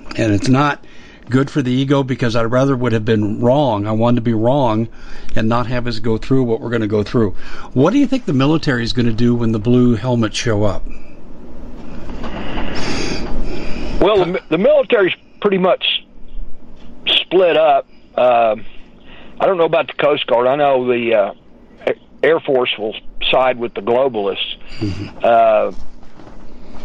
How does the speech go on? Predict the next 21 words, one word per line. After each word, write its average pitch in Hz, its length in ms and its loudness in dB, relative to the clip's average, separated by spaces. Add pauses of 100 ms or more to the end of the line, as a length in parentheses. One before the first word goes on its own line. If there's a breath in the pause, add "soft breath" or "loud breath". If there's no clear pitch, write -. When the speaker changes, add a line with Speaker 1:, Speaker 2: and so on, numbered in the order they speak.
(1080)
Speaker 2:
the 110 80 4
Marines 147 400 0
will 131 80 -4
stick - 320 -2
with, - 120 -6 (320)
with 123 180 0
Trump 147 360 -2
and 117 120 -6
the 104 40 -8
country 120 520 -2
and 113 260 -8
probably 143 300 0
part 127 280 0
of 107 80 -4
the 107 120 -2
Army. 110 460 -2 (1040 loud breath)
Um, 101 480 0 (140)
Special 123 340 -2
Forces, 110 580 -4 (760 loud breath)
uh, 95 360 0 (800)
Navy 127 300 0